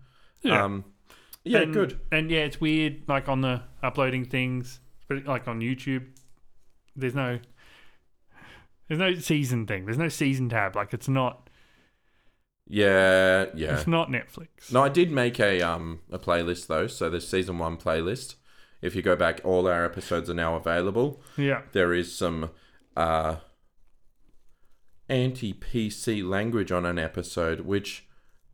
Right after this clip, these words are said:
Speaker 2: you'll have to find. I'll tell you
Speaker 1: <laughs>
Speaker 2: what, I regret that.
Speaker 1: I love
Speaker 2: Just
Speaker 1: that
Speaker 2: saying
Speaker 1: one.
Speaker 2: it now. <laughs> Okay?
Speaker 1: He said my favourite word lots and lots and lots of times.
Speaker 2: He said it. He, he enjoys it. I did it because I was persuaded. The end.
Speaker 1: <laughs> No, you brought it up.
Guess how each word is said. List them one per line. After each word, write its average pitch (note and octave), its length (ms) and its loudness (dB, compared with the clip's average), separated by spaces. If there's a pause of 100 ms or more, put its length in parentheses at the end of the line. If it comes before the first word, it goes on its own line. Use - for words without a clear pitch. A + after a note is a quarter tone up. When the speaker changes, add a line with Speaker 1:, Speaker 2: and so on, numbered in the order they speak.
(140)
Speaker 2:
you'll A#2+ 220 2
have C3+ 180 -2
to C3 100 0
find. A2 480 -2 (480)
I'll A#2+ 120 2
tell D3+ 200 2
you - 100 0
Speaker 1:
<laughs> D3 100 2
Speaker 2:
what, A2+ 320 2
I D3 60 2
regret D3+ 420 2
that. F2+ 260 -4 (1040)
Speaker 1:
I D#3 60 -2
love F3 260 -2
Speaker 2:
Just C3 180 0
Speaker 1:
that E3+ 60 2
Speaker 2:
saying D#3+ 160 2
Speaker 1:
one. E3 100 -2
Speaker 2:
it - 40 -6
now. C3+ 280 2 (120)
<laughs> - 0 - (600)
Okay? C3+ 500 4
Speaker 1:
He C3+ 100 -2
said C3 240 0
my A#2 140 -2
favourite B2+ 420 -2
word A2+ 280 -2
lots B2 220 -2
and B2 80 -2
lots A#2 200 -4
and A2+ 100 -4
lots A2+ 220 -6
of - 40 -10
times. G#2+ 220 -2
Speaker 2:
He E3+ 140 2
said A2+ 260 4
it. - 140 -4 (180)
He, D#3+ 240 4
he D#3 260 2
enjoys C#3 400 4
it. G#2 140 2
I B2 80 4
did C#3 180 2
it C3 140 2
because A#2+ 260 0
I A#2 100 4
was G#2+ 140 -2
persuaded. G2 640 0 (300)
The G#2+ 160 0
end. F2 300 -2 (240)
Speaker 1:
<laughs> - 180 -4
No, D3 160 2
you F3 200 2
brought D#3 220 0
it C#3 120 0
up. C3+ 200 0